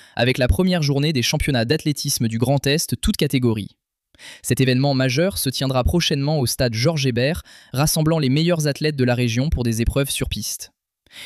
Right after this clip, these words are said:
Il s'agit d'un rendez-vous incontournable dans le calendrier de la Ligue régionale, offrant aux sportifs une occasion unique de se mesurer les uns aux autres. Les participants pourront y réaliser des performances significatives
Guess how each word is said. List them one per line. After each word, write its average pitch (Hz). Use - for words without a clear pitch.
Il 123
s'agit 143
d'un 135
rendez-vous 139
incontournable 151
dans 120
le 117
calendrier 139
de 135
la 117
Ligue 127
régionale, 123
offrant 147
aux 127
sportifs -
une 135
occasion 139
unique 180
de 127
se -
mesurer 131
les 120
uns 127
aux 110
autres. -
Les 117
participants 139
pourront 156
y 143
réaliser 131
des 127
performances 143
significatives 202